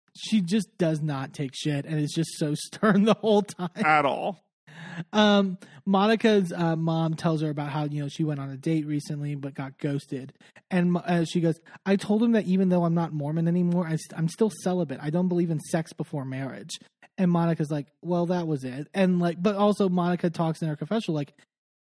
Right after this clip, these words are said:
Speaker 1: it's kinda confusing that, like, she's still following the doctrine but has left the church. Like, somehow I think it makes her feel like she's, like, a better person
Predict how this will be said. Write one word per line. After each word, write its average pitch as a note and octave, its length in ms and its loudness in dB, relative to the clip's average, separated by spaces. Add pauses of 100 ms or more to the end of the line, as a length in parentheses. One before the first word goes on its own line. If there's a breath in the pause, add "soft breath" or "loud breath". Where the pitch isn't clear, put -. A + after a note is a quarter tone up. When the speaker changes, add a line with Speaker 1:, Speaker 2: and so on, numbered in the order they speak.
(100)
Speaker 1:
it's G#3+ 140 -4
kinda C#4 240 0
confusing A3+ 500 0
that, E3+ 120 -2
like, E3 140 0
she's - 280 -4
still F3 260 2
following D#3+ 640 0
the C#3+ 80 -4
doctrine A3+ 640 -2
but E3+ 160 -4
has C#3 220 -4
left C#3+ 320 -8
the C3+ 120 -14
church. - 600 -6 (160)
Like, D#3 160 -2
somehow F#3 540 2 (360)
I E3+ 60 0
think G3 180 2
it F3 100 -4
makes D#3+ 240 0
her D#3+ 100 2
feel D#3 200 -2
like D3+ 140 -4
she's, D3+ 160 -4
like, C#3 100 -6
a C3+ 60 -8
better C3+ 320 -6
person F3+ 720 -2